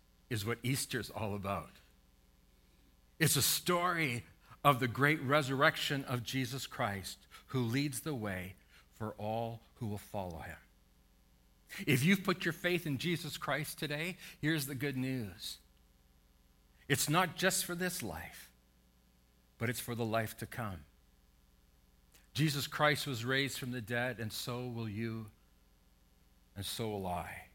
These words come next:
if we believe. Now, the disciples understood the importance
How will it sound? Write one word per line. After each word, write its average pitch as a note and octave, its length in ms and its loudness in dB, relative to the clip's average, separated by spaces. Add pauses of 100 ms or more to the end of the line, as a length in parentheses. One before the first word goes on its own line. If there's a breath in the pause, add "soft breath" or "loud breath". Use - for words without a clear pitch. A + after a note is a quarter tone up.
(380)
if G#2 200 -2
we F2+ 120 -4
believe. E2 520 -6 (680 loud breath)
Now, D3 100 6
the C#3+ 120 4
disciples D3 640 0
understood C3+ 540 -2
the A#2+ 80 -2
importance A2+ 760 -4